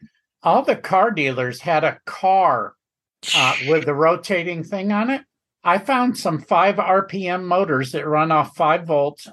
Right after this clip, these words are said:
on eBay, but they were, like, five dollars.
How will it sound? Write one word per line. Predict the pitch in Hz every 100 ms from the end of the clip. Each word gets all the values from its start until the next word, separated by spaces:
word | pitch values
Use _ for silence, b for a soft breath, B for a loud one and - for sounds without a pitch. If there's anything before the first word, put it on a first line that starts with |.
| _ -
on | 156 156
eBay, | 180 160 101 107 - _ _
but | 262 -
they | 262
were, | 262 233
like, | 214 208
five | 214 180 170
dollars. | 220 247 120 - -